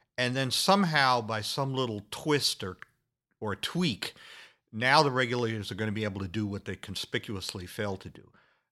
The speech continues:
Aside from the complexity and the difficulty of the regulators looking inside and seeing what's going on in these institutions, which again,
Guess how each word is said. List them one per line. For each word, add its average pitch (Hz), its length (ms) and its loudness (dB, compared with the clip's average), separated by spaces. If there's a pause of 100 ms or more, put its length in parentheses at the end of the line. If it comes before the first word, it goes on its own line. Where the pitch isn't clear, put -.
Aside 220 460 6
from 131 200 -4
the 123 60 -4
complexity 101 840 -2
and 90 80 -12
the 92 80 -8
difficulty 101 800 -2
of 92 180 -12
the 107 80 -8
regulators 98 800 0
looking 127 380 -2
inside 95 680 -2
and 92 120 -12
seeing 135 280 -4
what's 110 180 -6
going 104 320 -4
on 92 340 -4 (360)
in 139 120 0
these 120 200 -2
institutions, 104 800 -8
which 113 160 -2
again, 107 400 2